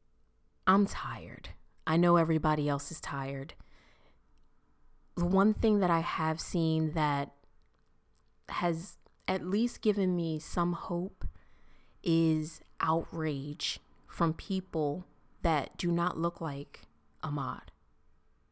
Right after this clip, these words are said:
That is progress to me, because you cannot get anywhere in these type of, with these type of subjects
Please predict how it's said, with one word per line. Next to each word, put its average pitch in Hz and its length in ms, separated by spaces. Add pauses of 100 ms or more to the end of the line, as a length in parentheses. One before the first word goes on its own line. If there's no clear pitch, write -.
(960)
That 208 200
is 214 160
progress 180 640
to - 160
me, 165 300 (440)
because 190 460 (100)
you 202 260
cannot 277 680
get 185 260 (120)
anywhere 170 600
in 165 220
these 208 260
type 226 360
of, 170 380 (300)
with 196 260
these 302 240
type 311 260
of 233 80
subjects - 800